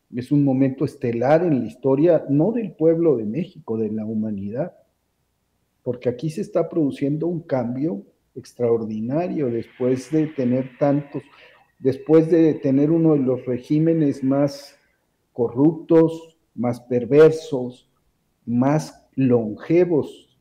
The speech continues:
y autoritarios de la historia moderna, el pueblo de México fue capaz, con unas elecciones pacíficas, limpias y auténticas,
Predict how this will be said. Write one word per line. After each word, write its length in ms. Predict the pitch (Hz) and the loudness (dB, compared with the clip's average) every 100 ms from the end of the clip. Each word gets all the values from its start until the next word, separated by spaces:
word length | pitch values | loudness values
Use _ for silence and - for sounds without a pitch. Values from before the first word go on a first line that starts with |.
| - | -4
y 160 | 120 | 0
autoritarios 1000 | 113 113 - 113 107 - 143 156 160 120 | 0 0 -4 -8 -8 -4 0 0 0 -4
de 100 | 113 | -6
la 60 | 110 | -8
historia 460 | 107 - 143 151 | -10 -4 2 2
moderna, 520 | 151 151 147 123 117 - _ _ _ _ _ _ _ | 4 4 4 2 -2 -12 _ _ _ _ _ _ _
el 200 | 127 123 | -8 -2
pueblo 380 | 147 147 160 165 | 2 4 4 4
de 100 | 156 | 4
México 500 | 147 135 156 156 147 | 0 -2 -8 -6 -4
fue 260 | 143 131 | 0 0
capaz, 640 | 131 - - 120 - - _ _ _ _ _ _ _ _ | 2 -2 0 -6 -6 -18 _ _ _ _ _ _ _ _
con 180 | - 120 | -8 -4
unas 400 | 123 139 135 - | 0 0 -2 -2
elecciones 640 | 135 123 - 139 135 135 | -2 -2 -2 0 2 2
pacíficas, 1080 | - - 123 - 143 135 139 - 139 131 131 | -4 -4 -4 0 -2 -2 -8 -8 -2 -2 -2
limpias 600 | 120 131 123 131 120 110 | 0 0 0 0 -2 0
y 60 | 107 | -4
auténticas, 960 | 113 107 139 120 95 - - - _ | -4 -4 -2 -2 -4 -12 -20 -20 _